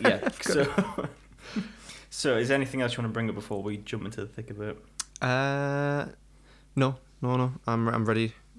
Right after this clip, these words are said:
Speaker 2: ready to
Speaker 1: Ah,
Speaker 2: jump
Speaker 1: so the
Speaker 2: in.
Speaker 1: stuff that you were looking into was something to do with the thick of it.
Speaker 2: Oh, no. <laughs> It was completely random. I just thought it was really funny.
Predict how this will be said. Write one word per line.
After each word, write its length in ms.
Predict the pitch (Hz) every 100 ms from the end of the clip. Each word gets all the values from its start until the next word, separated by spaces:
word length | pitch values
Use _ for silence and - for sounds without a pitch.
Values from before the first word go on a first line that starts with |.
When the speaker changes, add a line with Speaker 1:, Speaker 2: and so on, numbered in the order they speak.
| 208
Speaker 2:
ready 200 | 117 110
to 60 |
Speaker 1:
Ah, 160 | 135 139
Speaker 2:
jump 60 | 117
Speaker 1:
so 0 |
the 60 | 117
Speaker 2:
in. 60 | 120
Speaker 1:
stuff 200 | 127 -
that 100 | 110
you 120 | 117
were 80 | 110
looking 220 | 110 113
into 440 | 107 107 - 104 101
was 280 | 101 101 107
something 260 | - 98
to 80 | 95
do 60 | 98
with 100 | 95
the 20 | -
thick 80 | -
of 80 |
it. 100 | - - - - -
Speaker 2:
Oh, 220 | 147 196
no. 160 | 160 117 - 139
<laughs> 300 | 151 - -
It 140 | 135 135
was 340 | 139 123 - -
completely 800 | - 139 139 139 131 113 110 104 - - - - -
random. 760 | 117 110 113 110 110 113 123 - -
I 80 |
just 240 | 113 131 -
thought 260 | 127 113 110
it 60 |
was 140 | 110 113
really 340 | 110 113 110
funny. 500 | 101 110 107 107 113